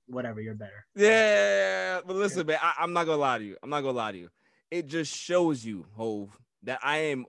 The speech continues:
Speaker 2: an obsessive competitor.
Speaker 1: Oh.
Speaker 2: It is sick. It's sick.
Speaker 1: Yeah. It's
Speaker 2: It's
Speaker 1: the, it's
Speaker 2: sick.
Speaker 1: the Mamba, it's the Mamba mentality.
Speaker 2: Yeah, man, because I'm t-, I remember that night like it was, like it was yesterday. I'm looking at it, I'm like, "Yo, this game is fire," but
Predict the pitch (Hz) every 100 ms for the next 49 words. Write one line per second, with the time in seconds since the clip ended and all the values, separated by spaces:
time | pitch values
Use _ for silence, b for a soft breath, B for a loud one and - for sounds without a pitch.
0 | _ 135 123 101 - - 160 147 - 135
1 | - _ _ _ - 151 135 - 185 151
2 | 113 69 - _ _ - 143 170 180 170
3 | - - 262 - _ - 165 - 311 254
4 | 127 113 - _ 147 156 196 - 196 170
5 | 180 202 208 208 202 151 202 196 208 196
6 | 190 170 - 143 113 117 269 277 220 214
7 | 208 202 202 185 170 - 175 185 180 185
8 | 190 180 170 160 156 160 147 135 139 131
9 | 120 113 135 131 131 120 135 127 110 107
10 | 110 135 165 147 131 117 139 127 101 139
11 | 143 107 87 71 - - - - 143 123
12 | 78 80 80